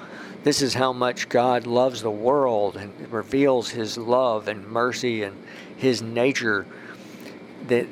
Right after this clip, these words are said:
the indisputable proof of God's love for the world is revealed in the sacrifice of Jesus. Also, let me finish with this. Um, please visit our website, wonder reality dot org.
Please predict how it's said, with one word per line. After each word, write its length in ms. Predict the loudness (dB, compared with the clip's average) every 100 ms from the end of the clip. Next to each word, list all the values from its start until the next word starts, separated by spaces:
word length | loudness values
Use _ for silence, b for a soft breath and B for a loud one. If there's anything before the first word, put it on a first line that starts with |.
| -2
the 140 | -2
indisputable 960 | 2 2 4 2 0 0 4 4 4 0
proof 420 | 0 -2 -2 -2
of 160 | -4 2
God's 420 | 2 4 2 0
love 300 | 0 2 0
for 140 | -2
the 100 | 0
world 420 | 2 2 2 -2 -6 B B B B 0
is 180 | 2
revealed 500 | 4 2 6 6 6
in 120 | 4 -2
the 80 |
sacrifice 640 | 0 2 2 0 0 0 0
of 80 | -6
Jesus. 500 | -2 2 2 0 -4 B B B B 2
Also, 640 | 4 6 4 6 6 4 0 -12 -18 B B -16 -18 -18 -18 -18 -18 -14 -14 -14 -18 -16 -16 -16 -16 -16 -16 0
let 140 | 6 8
me 100 | 8
finish 380 | 6 6 0 -4 -12 -14 -4
with 160 | -4 2
this. 380 | 4 4 2
Um, 400 | -2 -2 -2 -4 -6
please 260 | 2 2 4
visit 300 | 0 2 2
our 100 | 2
website, 460 | 2 2 2 0
wonder 280 | 0 0 2
reality 540 | 2 2 2 0 0
dot 180 | 2 2
org. 340 | 4 2 2